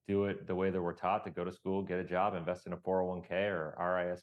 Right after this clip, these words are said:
P or whatever you guys have up there, and, um, you know, and, and, and hope that by the time you're sixty-five, it all works out for you. Or you can, you know, grab life by the horns and say, "All right,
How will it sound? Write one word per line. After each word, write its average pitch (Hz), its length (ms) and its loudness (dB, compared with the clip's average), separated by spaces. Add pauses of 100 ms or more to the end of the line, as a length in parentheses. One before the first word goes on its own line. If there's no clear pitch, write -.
P 92 100 -6
or 98 120 -2
whatever 87 200 -2
you 87 80 -2
guys 87 180 -2
have 87 160 -2
up 87 140 -6
there, 101 260 2
and, 78 120 -6 (520)
um, 85 460 0
you 92 120 -4
know, 80 320 0
and, 85 220 -4
and, 82 260 -4
and 85 160 -6
hope 101 380 0
that 90 160 2
by 92 120 2
the 90 80 -2
time 95 200 -2
you're 90 80 -6
sixty-five, 95 640 0
it 87 60 2
all 92 140 4
works 92 240 -4
out 101 200 -2
for 117 160 0
you. 139 140 -4 (540)
Or 131 260 6
you 117 140 2
can, 113 400 -2
you 110 80 -6
know, 117 120 2
grab 92 300 2
life 98 220 2
by 101 120 4
the 92 80 0
horns 95 380 -2
and 82 120 -8
say, 90 240 2
"All 90 160 4
right, 92 240 4